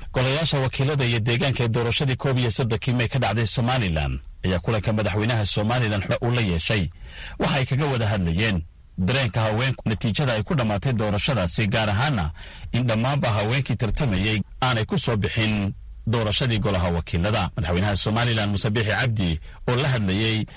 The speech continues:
haweenka uu kulanka la yeeshay ayaa ku ammaanay, kuna tilmaamay tartankii doorashada iyo kaalmaha ay ka galeen haweenku mid dhiiri gelinaysa oo aanay ahayn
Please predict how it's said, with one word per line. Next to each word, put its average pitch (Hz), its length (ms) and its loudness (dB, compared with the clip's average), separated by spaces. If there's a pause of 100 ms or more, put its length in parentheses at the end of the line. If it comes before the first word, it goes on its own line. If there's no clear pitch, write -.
(360)
haweenka 147 340 0
uu 135 40 0
kulanka 139 340 0
la 117 100 0
yeeshay 92 460 0 (260)
ayaa 95 220 0
ku 202 120 -2
ammaanay, 101 460 0
kuna - 220 0
tilmaamay 101 600 0 (400)
tartankii 123 600 0
doorashada 110 680 0 (100)
iyo 101 180 0
kaalmaha 123 400 2
ay 117 100 0
ka 165 140 -2
galeen 131 280 2
haweenku 113 540 0 (520)
mid 160 140 2
dhiiri 135 280 2
gelinaysa 117 600 0 (420)
oo 131 100 0
aanay 123 300 0
ahayn 104 440 0